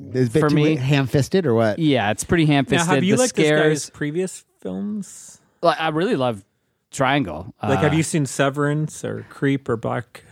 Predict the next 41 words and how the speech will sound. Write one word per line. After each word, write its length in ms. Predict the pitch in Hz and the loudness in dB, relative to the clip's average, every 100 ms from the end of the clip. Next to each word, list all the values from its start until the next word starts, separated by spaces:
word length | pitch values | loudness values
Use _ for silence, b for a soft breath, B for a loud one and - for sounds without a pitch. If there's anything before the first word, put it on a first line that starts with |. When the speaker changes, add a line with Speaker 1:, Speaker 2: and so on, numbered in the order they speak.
| b | b
Speaker 2:
uh, 60 | 139 | 2
I, 240 | 143 131 156 | 4 4 0
Speaker 3:
Death? 80 | - | -2
Speaker 2:
I 80 | 139 | -4
think 180 | - | 0
I 60 | 240 | 0
saw 220 | - 247 | 0 0
Black 480 | 196 160 165 160 117 | 0 -2 -2 -4 -4
Death 380 | 135 127 123 - | 2 2 2 -2
when 140 | 120 | -2
it 80 | 110 | -2
first 240 | 123 110 | -4 -6
came 140 | - 117 | -2 2
out. 140 | 117 | 4
It 100 | 135 | 4
was 160 | 147 139 | 2 0
one 280 | 151 156 156 | 0 2 4
that 100 | 151 | 2
Speaker 1:
That's 140 | 170 | 2
the 80 | 139 | 2
Sean 260 | - 147 | 4 2
Bean 180 | 135 175 | 2 2
Speaker 2:
I 60 | 208 | 2
Speaker 1:
number? 140 | 233 | 2
Speaker 3:
I 20 | 277 | 2
Speaker 2:
wanted 140 | 117 | 2
Speaker 3:
like 120 | 131 | 0
that 140 | 123 113 | 0 0
Speaker 2:
to, 40 | |
Speaker 3:
one. 200 | 113 113 | 0 -4
So, 200 | 110 214 208 | -2 0 0
I 120 | 180 | -2
think 180 | 285 120 | -2 0
Speaker 2:
to 40 | |
Speaker 3:
Severance 380 | 117 - 101 143 | 2 2 2 -2
Speaker 2:
rewatch. 40 | 123 | -6
Speaker 3:
is 60 | 113 | -4
one 180 | 107 104 | -4 -4
that 160 | 104 | -6
you 120 | 117 - | -10 -6
might, 260 | 113 107 | -6 -6